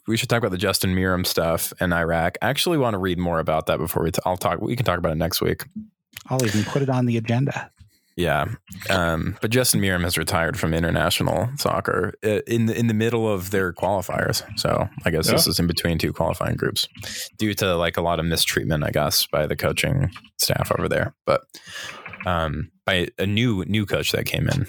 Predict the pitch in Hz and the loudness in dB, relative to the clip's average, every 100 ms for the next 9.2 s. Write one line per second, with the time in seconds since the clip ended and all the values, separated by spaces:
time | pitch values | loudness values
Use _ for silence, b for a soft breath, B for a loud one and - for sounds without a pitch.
0 | - - 80 - 78 73 80 87 78 - | -8 -2 2 2 2 2 2 2 2 0
1 | - 87 - - 90 78 69 98 - B | 0 -2 -2 -2 0 0 0 -2 -6 B
2 | B B B B B B B 104 104 95 | B B B B B B B -2 0 0
3 | 92 85 76 - - 95 110 98 78 73 | 0 -2 -4 -10 -6 0 2 2 0 -4
4 | - 113 127 110 - 101 110 101 98 95 | -2 0 2 2 2 2 0 2 2 2
5 | 87 82 - 85 80 76 76 101 - 95 | 2 0 0 0 2 0 0 0 0 0
6 | 92 90 104 82 80 - 78 76 B B | 0 0 0 0 0 0 0 -2 B B
7 | - - 82 - 82 78 78 78 73 76 | -6 0 2 2 0 2 2 2 2 0
8 | - 78 76 78 78 76 78 - 85 87 | -2 -2 -2 0 0 0 0 0 0 2
9 | 85 80 | 2 -2